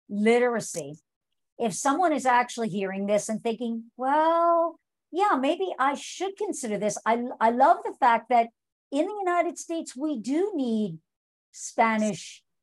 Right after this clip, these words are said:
speaking customer service representatives, but we also need good quality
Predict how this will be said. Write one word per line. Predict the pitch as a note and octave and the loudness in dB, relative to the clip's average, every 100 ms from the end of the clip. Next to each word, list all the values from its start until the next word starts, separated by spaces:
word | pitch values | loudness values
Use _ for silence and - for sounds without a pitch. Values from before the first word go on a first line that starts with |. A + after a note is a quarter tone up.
| _ _ _ _ _ _ | _ _ _ _ _ _
speaking | - - A#3 A3+ A3+ G3 F#3 E3+ D#3+ _ _ _ _ _ _ _ | -16 -10 -6 -6 -4 -6 -4 -8 -10 _ _ _ _ _ _ _
customer | - G#3+ - A3 G#3 | -4 -2 0 -2 0
service | G#3 F3+ F3 F3+ | 0 0 -2 -4
representatives, | D#3 D#3+ D3 C#3+ - - - - _ _ _ - | -4 -4 -6 -6 -10 -16 -18 -20 _ _ _ -2
but | A3 | 0
we | A#3+ A#3 | 4 6
also | C4 C4+ C4+ | 6 2 -2
need | B3 A#3 A3+ A3 F#3+ - _ _ _ _ E3 | -2 0 0 0 -4 -14 _ _ _ _ -6
good | A3 A#3+ F#3 | 0 0 0
quality | - A3+ G#3 G#3+ G3 G#3 | 0 2 2 0 -4 -8